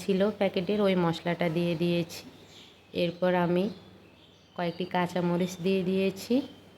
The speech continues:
এরপর আমি পেঁয়াজের বেরেস্তাগুলো দিয়ে দেব, কিছু বেরেস্তা রাখে দেব পরে,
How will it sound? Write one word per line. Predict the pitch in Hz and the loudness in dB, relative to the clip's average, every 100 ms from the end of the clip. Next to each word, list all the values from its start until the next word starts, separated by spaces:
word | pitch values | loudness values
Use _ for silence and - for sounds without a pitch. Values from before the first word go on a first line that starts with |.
| - - - - - - - - - | -20 -20 -20 -20 -20 -20 -20 -20 -8
এরপর | 175 170 180 180 | -6 -4 0 2
আমি | 180 196 - | 2 2 2
পেঁয়াজের | 185 170 175 165 | 4 4 4 4
বেরেস্তাগুলো | 170 165 - 185 180 180 185 180 | 4 4 2 2 4 4 4 4
দিয়ে | 190 185 | 2 4
দেব, | 185 202 254 - - - - - - - - - - - - - | 2 2 0 -2 -18 -20 -20 -20 -20 -20 -20 -18 -16 -16 -12 -2
কিছু | 196 - 202 | 0 2 6
বেরেস্তা | 196 196 196 208 | 6 6 4 4
রাখে | 196 196 190 | 4 2 0
দেব | 190 214 220 | 2 0 0
পরে, | 196 185 | 4 4